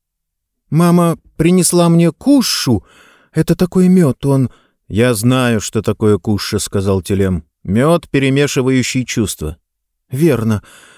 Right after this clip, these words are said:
Она велела воспользоваться им в тот же вечер. Клянусь, я и подумать не могла, что он может принести ему вред". Из глаз девушки вновь потекли слёзы. "Куши и не приносят никакого вреда", — сказал Телем.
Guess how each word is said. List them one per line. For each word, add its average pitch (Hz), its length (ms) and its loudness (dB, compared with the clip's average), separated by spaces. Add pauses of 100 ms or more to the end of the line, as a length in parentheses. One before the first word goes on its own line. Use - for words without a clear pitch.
(160)
Она 135 200 0
велела 139 340 2
воспользоваться 135 720 -2
им 131 140 0
в - 100 -10
тот 135 240 -2
же 127 160 -4
вечер. 113 440 -2 (480)
Клянусь, 196 500 2
я 151 100 2
и 151 60 2
подумать 156 580 0
не 175 100 2
могла, 160 380 0
что - 240 -4
он 147 120 0
может 147 340 -4
принести 147 460 -4
ему 175 200 2
вред". 190 380 0 (420)
Из 117 200 -2
глаз 117 300 0
девушки 113 480 -2
вновь 104 380 0
потекли 110 440 -2
слёзы. 85 460 -4 (1040)
"Куши 160 540 2
и 156 40 -2
не 156 120 0
приносят 120 580 0
никакого 127 500 0
вреда", — 101 400 0
сказал 82 440 -6
Телем. 69 420 -10